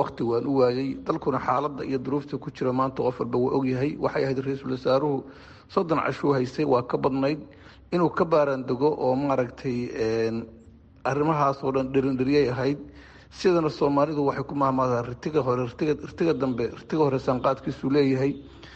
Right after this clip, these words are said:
Ee, waa ku dayashay noqonaysaa, ma ahane, waxay noqonaysaa waddo furantay oo nin walba suu doon oranayo, hebel walba berri waa loogu daray. Marka, een, ma ahayn ra'iisul wasaaruhu inuu maaragtay, een, ra'iisul wasaarayaashii hore wax ka duwan inuu la yimaado ma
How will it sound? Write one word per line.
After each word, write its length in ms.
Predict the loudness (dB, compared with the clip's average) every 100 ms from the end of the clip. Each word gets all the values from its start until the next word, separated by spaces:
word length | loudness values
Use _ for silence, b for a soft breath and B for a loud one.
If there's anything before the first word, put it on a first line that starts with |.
| B B 2
Ee, 100 | 4
waa 180 | 4
ku 140 | 2 0
dayashay 400 | 2 2 2 0
noqonaysaa, 560 | 2 2 0 0 0 2
ma 180 | 2
ahane, 360 | 0 -2 -4 -4
waxay 240 | -4 -2 -2
noqonaysaa 460 | -2 -2 -2 0
waddo 260 | 0 0 -2
furantay 540 | -2 -4 -4 -2 -2 0
oo 220 | 0 0
nin 80 | 0
walba 300 | -2 -2 -6
suu 220 | -6 -4
doon 220 | 0 0 0
oranayo, 400 | -2 0 -2 0
hebel 220 | 2 2
walba 120 | 0
berri 200 | -4 -2
waa 180 | 2 2
loogu 240 | 2 -2 -4
daray. 220 | -4 -2
Marka, 380 | -2 -4 -4 -6 B B B B
een, 380 | 0 4 4 2
ma 100 | 0
ahayn 540 | 0 0 -2 -4 -6 -10 -12 -6
ra'iisul 300 | -6 -4 -6
wasaaruhu 600 | 0 2 2 2 -2 -2 0
inuu 260 | 2 2
maaragtay, 560 | 2 0 0 -4 -4 -2 -4 -10 -8
een, 260 | -6 -4 -6
ra'iisul 440 | -2 0 0 -2
wasaarayaashii 600 | -2 0 2 2 0 -2
hore 200 | -4 -4 -6 -14 B B B
wax 160 | -4 0
ka 120 | -2
duwan 320 | 0 2 2
inuu 180 | 2 2
la 100 | 2
yimaado 380 | 2 2 0 0
ma 120 | -2